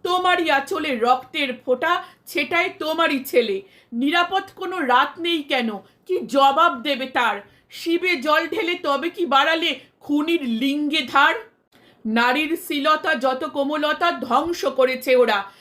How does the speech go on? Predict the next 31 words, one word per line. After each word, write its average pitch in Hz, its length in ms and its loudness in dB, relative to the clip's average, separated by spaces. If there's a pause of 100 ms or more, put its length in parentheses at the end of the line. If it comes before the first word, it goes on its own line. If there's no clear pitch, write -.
(200)
তীরের 320 380 0 (100)
ফলায় 311 360 2
বিষ 247 420 -4
মাখিয়াছি, 285 800 -2 (380)
বাকি 294 360 2
আছে 285 220 -4
শুধু 254 280 -6
ছোড়া। 233 380 -4 (240)
কে 381 160 -2
ওরা? 277 280 0
কি 349 240 -6
করে? 311 300 0
কি 359 300 -4
নাম? 277 320 0
কি 349 200 -4
খায়? 269 280 -2 (240)
একা 254 300 -2
তো 359 140 -4
ছিল 349 380 -2
না 381 260 -2
কজন? 269 500 0 (340)
ধর 277 220 2 (120)
থেকে 294 260 -6
মাথা 247 320 -4
কেটে 302 320 -6
ফেলা 262 320 0
হোক, 285 280 2 (260)
ছেঁটে 302 300 -4
ফেলা 262 300 0
হোক - 280 -4
ওজন। 226 460 0